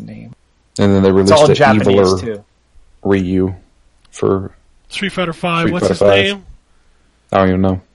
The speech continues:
Speaker 3: He's got a weird name. Like, I booted the game up the other day 'cause I had to reinstall a bunch of stuff on my PlayStation. And, uh, I booted it up. I'm like, "Oh, yeah, they released that guy.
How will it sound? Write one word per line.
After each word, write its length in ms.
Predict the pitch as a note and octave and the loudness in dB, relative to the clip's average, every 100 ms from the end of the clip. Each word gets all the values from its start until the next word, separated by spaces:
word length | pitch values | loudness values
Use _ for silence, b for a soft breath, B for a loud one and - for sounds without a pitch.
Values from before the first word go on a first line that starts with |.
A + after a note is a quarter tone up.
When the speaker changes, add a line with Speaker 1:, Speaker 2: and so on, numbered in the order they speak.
| - | -14
Speaker 3:
He's 180 | D3+ - | -12 -6
got 140 | D#3+ | -6
a 40 | D3+ | -6
weird 260 | D3+ D3+ | -8 -8
name. 160 | D#3 D3+ | -8 -4
Like, 140 | E3+ | 0
I 60 | G3 | 0
booted 320 | E3 G3+ G3+ | 2 0 0
the 60 | F3+ | -2
game 240 | F3 F3 | -4 -4
up 140 | F3+ - | -4 -4
the 100 | F#3 | -4
other 160 | F#3 | -4
day 240 | F3+ F#3+ F#3 | -2 -2 -2
'cause 160 | F3 | -4
I 80 | E3 | -6
had 100 | D#3+ | -6
to 40 | D#3 | -6
reinstall 580 | D#3 D#3+ D3+ - D#3+ D#3 | -10 -10 -12 -10 -8 -8
a 40 | |
bunch 180 | D#3 D3 | -10 -12
of 40 | |
stuff 240 | - D#3 D#3 | -12 -14 -14
on 100 | D3+ | -18
my 200 | C#3+ C#3 _ | -18 -18 _
PlayStation. 760 | - D#3+ E3+ E3+ E3 F3+ F3 E3+ - b b b b _ | -10 -8 -8 -10 -12 -12 -16 -20 -20 b b b b _
And, 260 | D#3 D3 C#3+ | -18 -16 -14
uh, 300 | D3 C#3+ C#3+ - - _ - | -14 -14 -16 -20 -20 _ -20
I 40 | D#3 | -10
booted 300 | D#3 E3 D#3+ | -6 -4 -2
it 60 | |
up. 160 | D#3+ E3 | -4 -6
I'm 120 | D#3+ | -10
like, 200 | D#3 - - - | -12 -12 -14 -4
"Oh, 180 | A#3 A#3+ | -2 0
yeah, 300 | B3 A#3 F#3+ | 0 0 0
they 140 | G3+ | -2
released 380 | G#3+ A3 G3+ - | -4 -6 -8 -10
that 180 | D3 - | -14 -16
guy. 240 | - - | -20 -20